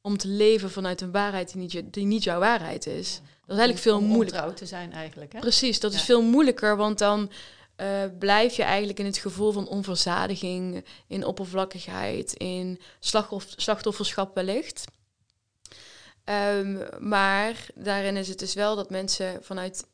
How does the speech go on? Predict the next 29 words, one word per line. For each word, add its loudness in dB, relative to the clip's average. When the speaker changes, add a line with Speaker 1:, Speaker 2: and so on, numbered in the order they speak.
Speaker 1:
die -16
voors-, -4
die -14
voorspelbaarheid 2
dat -2
dus -6
wel 2
eerder -6
kiezen. -12
Speaker 2:
Ja, -8
maar -6
dat 0
is 0
precies 2
wat 2
je -2
zegt. -2
Speaker 1:
Ja. -10
Speaker 2:
Wij -2
maken -16
de -20
keuzes. -18
Speaker 1:
Ja, -16
ja. -12
Speaker 2:
Jij 0
maakt -4
jouw -18
keuzes. -20
Speaker 1:
Ja. -18